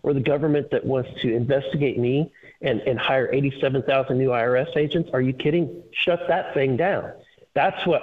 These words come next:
I'm hearing from the district. And so I, I have less, uh, stress,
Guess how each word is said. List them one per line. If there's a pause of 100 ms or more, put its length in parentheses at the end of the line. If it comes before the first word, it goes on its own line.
I'm
hearing
from
the
district. (500)
And
so
I, (260)
I
have
less, (800)
uh, (100)
stress,